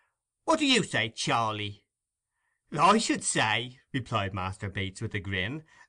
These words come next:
"that he was uncommon sweet upon Betsy. See how he's a blushing. Oh, my eye, there's a merry-go-rounder. Tommy Chitling's in love. Oh, Fagin, Fagin, what a spree!"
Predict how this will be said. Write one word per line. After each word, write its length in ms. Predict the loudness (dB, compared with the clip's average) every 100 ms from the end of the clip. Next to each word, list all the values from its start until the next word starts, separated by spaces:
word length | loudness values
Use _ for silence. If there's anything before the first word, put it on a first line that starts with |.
| -4
"that 280 | 2 2
he 60 | 2
was 160 | -2 -2
uncommon 480 | -4 -2 -2 -2
sweet 380 | -8 -4 -4 -4
upon 400 | -6 -6 -6 -8 _ -2
Betsy. 600 | -2 0 -2 -2 -4 _ _ _ _ _ _ _ -14
See 200 | -2 2
how 140 | 4 4
he's 120 | 2
a 80 | 2
blushing. 580 | 2 -2 -2 -6 -6 -10 2
Oh, 300 | 6 6 6
my 220 | 4 4
eye, 400 | 6 6 4 2
there's 240 | 0 0 0
a 80 |
merry-go-rounder. 1200 | 0 0 -2 -2 -2 0 2 0 0 -2 -4 -4 -8 -20 -14 0
Tommy 420 | 4 4 2 -4 0
Chitling's 540 | 0 2 -2 -4 -2
in 220 | -4 -6 -2
love. 560 | 4 8 6 4 -4 -18 _ 4
Oh, 220 | 6 6
Fagin, 840 | 2 -6 4 6 6 4 0 0 -2
Fagin, 640 | -4 2 4 4 0 2
what 220 | 6 6
a 40 | 4
spree!" 880 | -2 -4 0 2 2 0 -6 -12